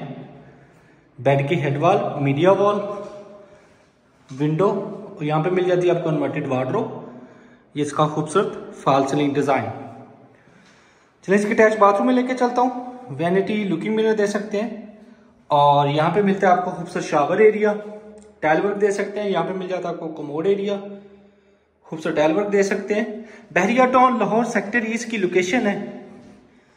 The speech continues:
पौने सात मरला का बना हुआ बहुत ही खूबसूरत घर है। फाइव बेडरूम्स की आपको अकोमोडेशन मिलती है।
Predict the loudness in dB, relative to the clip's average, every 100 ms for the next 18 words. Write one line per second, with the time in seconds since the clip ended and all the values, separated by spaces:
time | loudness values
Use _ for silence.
0 | _ _ _ _ _ _ _ _ _ _
1 | _ _ _ _ _ _ -2 2 4 6
2 | 6 4 2 0 0 0 2 2 0 -2
3 | -2 -2 -2 -6 -4 -2 0 2 2 2
4 | 2 2 2 0 -4 -2 -2 -2 -2 -2
5 | -2 -2 -2 -4 -4 -4 -6